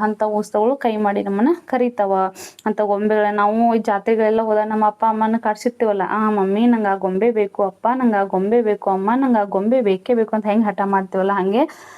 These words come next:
ಮಕ್ಳು ಏನ್ ಮಾಡ್ತಾರ, ಉತ್ಸವಗಳಲ್ಲಿ, ಜಾತ್ರೆಗಳಲ್ಲಿ ಏನ್ ಮಾಡ್ತಾರ, ಗೊಂಬೆಗಳನ್ನ ನೋಡಿ ಖುಷಿ ಪಡ್ತಾರ. ಅವುಗಳನ್ನ ನೋಡಿ ತ-, ತಗೊಳ್ಕೊಡ್ತಾರ. ಹರ್ಷ ಮತ್ತು ನಗು ಎರಡು ಒಟ್ಟಿಗೆ ಬರ್ತಾವ. ಅವು ಗೊಂಬೆಗಳು,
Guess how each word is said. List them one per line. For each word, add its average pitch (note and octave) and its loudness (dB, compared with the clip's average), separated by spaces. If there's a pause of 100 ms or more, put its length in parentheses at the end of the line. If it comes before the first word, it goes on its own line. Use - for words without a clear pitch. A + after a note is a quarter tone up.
(160)
ಮಕ್ಳು G#3 -2
ಏನ್ G#3 -2
ಮಾಡ್ತಾರ, G3 -2 (460)
ಉತ್ಸವಗಳಲ್ಲಿ, A3 0
ಜಾತ್ರೆಗಳಲ್ಲಿ G3+ 0
ಏನ್ G3 0
ಮಾಡ್ತಾರ, F#3+ -2
ಗೊಂಬೆಗಳನ್ನ G3 0
ನೋಡಿ F#3+ 2 (260)
ಖುಷಿ B3 0
ಪಡ್ತಾರ. G3 -4
ಅವುಗಳನ್ನ G3+ 0
ನೋಡಿ B3+ 2 (140)
ತ-, A#3+ -6 (120)
ತಗೊಳ್ಕೊಡ್ತಾರ. B3 -2 (100)
ಹರ್ಷ A3 -6
ಮತ್ತು G3+ -2
ನಗು G#3 0
ಎರಡು G#3 2 (340)
ಒಟ್ಟಿಗೆ A3 0
ಬರ್ತಾವ. G3 -2 (1080)
ಅವು A#3+ 2
ಗೊಂಬೆಗಳು, A3 0